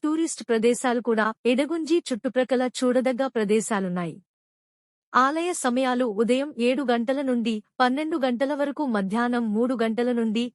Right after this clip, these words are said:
రాత్రి ఎనిమిది గంటల వరకు. వాహనాలు వచ్చేవారికి ఇబ్బంది ఉండదు. బస్లో వచ్చేవారికి ఈ ఆలయం నుండి ఆత్మలింగలలో శ్రీ గుణవంతేశ్వర్ టెంపుల్ ఆలయం చాలా దగ్గర, కేవలం నాలుగు కిలోమీటర్లు. మీరు బస్లు కోసం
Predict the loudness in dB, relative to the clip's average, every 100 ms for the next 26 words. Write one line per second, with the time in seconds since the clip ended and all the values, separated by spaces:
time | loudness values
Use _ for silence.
0 | -4 0 0 0 -4 -2 0 2 0 -2
1 | -2 -2 -2 -2 -2 -4 -4 -6 -8 _
2 | _ _ _ _ _ _ _ 0 2 2
3 | 0 -2 0 0 0 2 0 2 0 -2
4 | -2 -2 0 0 0 0 -2 -2 -4 -8
5 | -12 _ _ _ _ _ _ _ _ -2
6 | 0 0 0 0 0 0 0 2 2 0
7 | -2 -4 -2 -2 0 0 0 0 0 0
8 | 2 -2 0 2 2 0 -4 -2 0 2
9 | 0 -2 -4 -4 0 0 2 2 0 0
10 | 0 0 0 -2 0 0 0 0 2 2
11 | 0 0 -4 -2 0 0 0 -2 0 0
12 | 0 0 0 0 -2 -4 -2 0 2 0
13 | -2 -2 -2 0 0 0 2 0 0 0
14 | -2 0 0 -2 -2 -4 0 0 0 -2